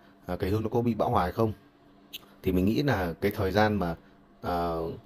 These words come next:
để bão hòa được, ờ, thì nó còn rất là lâu. Ờ, khi mà chúng ta, ờ, ờ, còn suy nghĩ là nó còn bão hòa thì người khác người ta đã, ờ, phát triển, ờ, tốt rồi. Thì khi mà chúng ta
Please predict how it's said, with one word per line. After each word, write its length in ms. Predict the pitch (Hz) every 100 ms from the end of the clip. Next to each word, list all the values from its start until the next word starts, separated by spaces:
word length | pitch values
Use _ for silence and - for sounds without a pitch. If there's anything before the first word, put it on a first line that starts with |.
| - - -
để 160 | 87
bão 140 | 85 127
hòa 200 | 110 90
được, 180 | 90
ờ, 120 | - 71
thì 220 | 92 85
nó 160 | 82 90
còn 360 | 104 85 85
rất 80 | 90
là 80 | 143
lâu. 260 | 110 123 113 - _ -
Ờ, 80 |
khi 180 | - 123
mà 100 | 110
chúng 140 | 98 101
ta, 260 | 110 104 - - - - -
ờ, 380 | 95 95 92 95
ờ, 200 | 92 92 - - -
còn 360 | 95 87 85 -
suy 180 | - 123
nghĩ 180 | 127
là 160 | 147 95
nó 140 | 87
còn 140 | 101 101
bão 120 | 87
hòa 260 | 113 - - - _
thì 80 | 95
người 100 | 92
khác 160 | 127 135
người 80 |
ta 100 | 113
đã, 220 | 104 120 139 - - -
ờ, 160 | 95
phát 140 | 92 135
triển, 240 | 107 78
ờ, 100 | 85
tốt 180 | 139 143
rồi. 160 | 123 90
Thì 140 | 92
khi 240 | - 123
mà 80 | 113 98
chúng 100 | 101
ta 240 | 110